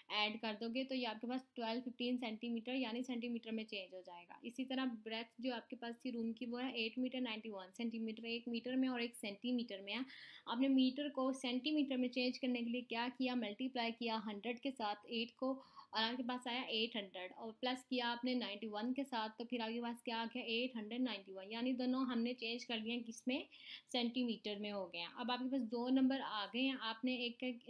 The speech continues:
आपने क्या करना है, इनके find करना है, long डिवीजन मेथड से ही आपने इसको solve करना है। जो greater number है वो आपका कहाँ आ जाएगा, अंदर, जो smaller number है वो बाहर आ जाएगा। और end पे जो आपका, जहाँ पे मैंने arrow mention किया हुआ है, वो आपका क्या है, answer है, यानी length of side of square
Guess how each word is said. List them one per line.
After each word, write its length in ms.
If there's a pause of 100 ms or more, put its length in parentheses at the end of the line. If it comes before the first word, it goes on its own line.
आपने 340
क्या 180
करना 220
है, 60
इनके 180
find 360
करना 220
है, 60 (1300)
long 260
डिवीजन 280
मेथड 260
से 120
ही 40
आपने 220
इसको 180
solve 320
करना 160
है। 60
जो 120
greater 320
number 300
है 380 (240)
वो 60
आपका 240
कहाँ 300
आ 20
जाएगा, 300
अंदर, 340
जो 140
smaller 400
number 340
है 120
वो 180
बाहर 340
आ 100
जाएगा। 280
और 180
end 380
पे 160
जो 180
आपका, 300
जहाँ 220
पे 120
मैंने 300 (540)
arrow 200
mention 380
किया 260
हुआ 140
है, 80
वो 160
आपका 220
क्या 200
है, 160
answer 360
है, 180
यानी 340
length 320
of 140
side 280
of 100
square 460